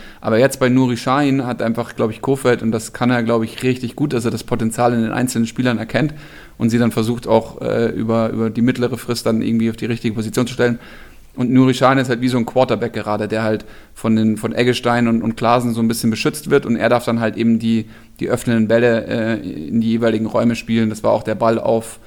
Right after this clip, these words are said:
auf Sargent, war genau so ein Ball, das erkennt er super, dafür hat er das Auge. Und ich meine, Nuri Sahin spielt professionellen Fußball auf dem absoluten Top-Niveau, seitdem er, glaub ich, siebzehn ist oder sechzehn ist. Also der bringt ganz viel Erfahrung mit und, und, und hat so ein ganz hohes Verständnis für,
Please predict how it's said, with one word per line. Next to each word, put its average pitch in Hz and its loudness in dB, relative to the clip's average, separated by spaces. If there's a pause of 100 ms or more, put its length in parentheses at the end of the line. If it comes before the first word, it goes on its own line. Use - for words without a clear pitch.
(280)
auf - -6
Sargent, 120 2
war 117 2
genau 120 4
so 117 -2
ein 117 2
Ball, 117 4
das 117 -8
erkennt 120 -2
er 110 2
super, 127 2
dafür 113 -2
hat 113 -4
er 113 2
das 113 -4
Auge. 120 2 (320)
Und 110 0
ich 110 -4
meine, 117 2
Nuri 117 0
Sahin 123 2
spielt 123 0
professionellen 117 -2
Fußball 127 0
auf - -4
dem - -4
absoluten 117 -2
Top-Niveau, 113 0
seitdem 110 2
er, 113 2
glaub 110 0
ich, 110 -6
siebzehn - -2
ist 107 -4
oder 113 -2
sechzehn 113 -2
ist. - -8 (340)
Also 110 -8
der 110 6
bringt 113 -2
ganz 131 4
viel 127 2
Erfahrung 120 2
mit 117 0
und, 113 0
und, 110 -2
und 110 -2
hat 110 -2
so 110 -4
ein 110 -2
ganz 117 0
hohes 113 0
Verständnis 120 -2
für, 110 0